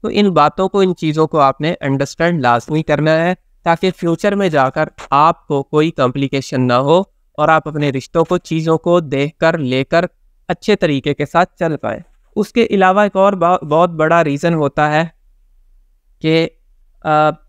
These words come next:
अगला इंसान ना आपकी तरह क्लिंगी नहीं है, चिपकू नहीं है। आपको इस चीज़ पे भी बड़ी हैरानगी आती है कि अगले बंदे को तो कोई फ़र्क नहीं पड़ रहा,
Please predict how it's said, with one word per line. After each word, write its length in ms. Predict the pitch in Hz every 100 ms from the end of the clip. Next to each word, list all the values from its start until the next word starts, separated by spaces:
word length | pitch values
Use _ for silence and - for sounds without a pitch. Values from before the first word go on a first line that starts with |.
| _ _
अगला 280 | 175 180 208
इंसान 460 | 202 190 - 180 190
ना 180 | 220 220 _ _ _ _ _ _ _ _ _ _ _ _ _ -
आपकी 380 | 165 170 - 208
तरह 220 | 208 208
क्लिंगी 520 | - 196 190 196 196
नहीं 220 | 160 143
है, 60 | 139
चिपकू 460 | - 185 _ 202
नहीं 240 | 175 131 113
है। 100 | 107 _ _ _ _ _ _ -
आपको 380 | 143 - -
इस 280 | 175 - -
चीज़ 220 | - 185 185
पे 60 | 202
भी 100 | 202
बड़ी 260 | 180 185
हैरानगी 520 | 180 151 143 151 165 175
आती 340 | 139 - 139
है 120 | 135
कि 100 | 147
अगले 320 | 180 156 156 175
बंदे 320 | 160 143 151
को 180 | 175 175
तो 120 | 180
कोई 180 | - 175
फ़र्क 260 | - 143 -
नहीं 140 | 185
पड़ 220 | - 139
रहा, 160 | 135